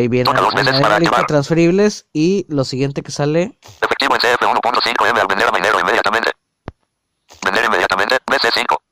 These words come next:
Speaker 1: Viene
Speaker 2: Toca dos
Speaker 1: vender
Speaker 2: veces para activar.
Speaker 1: inmediatamente, lo podemos vender por cinco monedas de, de las de campeón.
Speaker 2: Añadir a lista de
Speaker 1: Pero me voy a
Speaker 2: transferibles.
Speaker 1: regresar y lo voy
Speaker 2: Toca
Speaker 1: a
Speaker 2: dos veces
Speaker 1: añadir
Speaker 2: para
Speaker 1: a
Speaker 2: activar.
Speaker 1: transferibles.
Speaker 2: Añadir a lista de transferibles.
Speaker 1: Si lo compro con Tigre, nada, no se crean.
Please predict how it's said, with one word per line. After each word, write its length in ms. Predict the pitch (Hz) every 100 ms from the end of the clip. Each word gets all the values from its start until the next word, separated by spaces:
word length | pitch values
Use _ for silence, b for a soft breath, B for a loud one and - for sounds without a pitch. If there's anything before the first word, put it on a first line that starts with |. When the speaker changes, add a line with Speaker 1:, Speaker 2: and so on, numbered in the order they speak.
| _ _
Speaker 1:
Viene 360 | - 135 135 147
Speaker 2:
Toca 140 | 147
dos 80 | 95
Speaker 1:
vender 160 | 123 -
Speaker 2:
veces 160 | 135 165
para 140 | 107
activar. 180 | 127 120
Speaker 1:
inmediatamente, 880 | - 180 175 185 190 - 202 202 -
lo 200 | 160 147
podemos 360 | 143 135 147 -
vender 320 | 147 131 135
por 180 | 147 147
cinco 380 | - 143 139 151
monedas 420 | 143 131 131 135
de, 320 | 135 123 117
de 140 | 110 113
las 220 | 113 110
de 100 | 113
campeón. 500 | 117 110 147 151 226 _ _ _ _ _ _ _ b b b b b b - -
Speaker 2:
Añadir 280 | 113 117
a 20 | 101
lista 200 | 170 90
de 60 |
Speaker 1:
Pero 100 | 185
me 60 | 143
voy 0 |
a 40 |
Speaker 2:
transferibles. 280 | 107 117 95
Speaker 1:
regresar 420 | 123 127 160 160 -
y 160 | 147
lo 120 | 135
voy 80 | 127
Speaker 2:
Toca 100 | 135
Speaker 1:
a 40 | 98
Speaker 2:
dos 120 | 120
veces 140 | 104
Speaker 1:
añadir 140 | 127 127
Speaker 2:
para 120 | 104
Speaker 1:
a 40 |
Speaker 2:
activar. 200 | 104 110
Speaker 1:
transferibles. 840 | 117 - 127 117 104 87 - - -
Speaker 2:
Añadir 280 | 113 113 127
a 40 |
lista 180 | 110 226
de 60 | 90
transferibles. 500 | 95 - 202 117 85 - _ _ _ _ _ _ _ _ _ _ _ _ _
Speaker 1:
Si 160 | 123 -
lo 120 | 123
compro 280 | 143 127 135
con 180 | 120 110
Tigre, 280 | 123 110 101
nada, 160 | 104
no 140 | 98 95
se 100 | 98
crean. 300 | 98 90